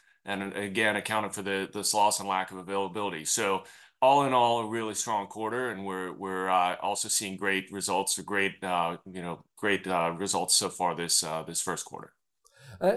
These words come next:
Speaker 2: Colin, bad weather in Williston drew a lot of attention over the winter. How did
Speaker 1: Yeah.
Speaker 2: that impact production?
Speaker 1: Yeah, and, and that was incredible. I mean, at one point, over half the basin was shut in, uh,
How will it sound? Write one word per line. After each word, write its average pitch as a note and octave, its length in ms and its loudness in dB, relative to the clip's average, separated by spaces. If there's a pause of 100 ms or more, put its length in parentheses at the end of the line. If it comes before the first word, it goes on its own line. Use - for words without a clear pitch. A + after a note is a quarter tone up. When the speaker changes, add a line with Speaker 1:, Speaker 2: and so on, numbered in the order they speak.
(140)
Speaker 2:
Colin, F3+ 320 2
bad G#3 240 6
weather F#3 260 2
in A#2+ 180 -2
Williston A#2 520 -2
drew A#2+ 180 2
a - 20 8
lot A#2+ 300 8
of A2 120 -8
attention A#2 600 -8
over A#2 220 4
the C3+ 100 2
winter. A2 380 -2
How D#3+ 120 0
did G3+ 80 2
Speaker 1:
Yeah. C3+ 180 -2
Speaker 2:
that C#3 100 -10
impact A#2+ 480 -2
production? G#2 560 -4 (1040)
Speaker 1:
Yeah, C#3+ 240 6
and, C3+ 320 4
and C#3 200 4
that D3+ 140 8
was C3 140 4
incredible. A#2+ 480 4
I G#2 80 4
mean, A2+ 160 -2
at G#2 100 -2
one A#2 160 2
point, A2+ 380 -4
over A2+ 240 -4
half A2+ 280 -2
the G#2 60 -10
basin G2+ 440 -4
was F#2+ 120 -8
shut G2 300 -2
in, F2 280 -4
uh, F2 300 -2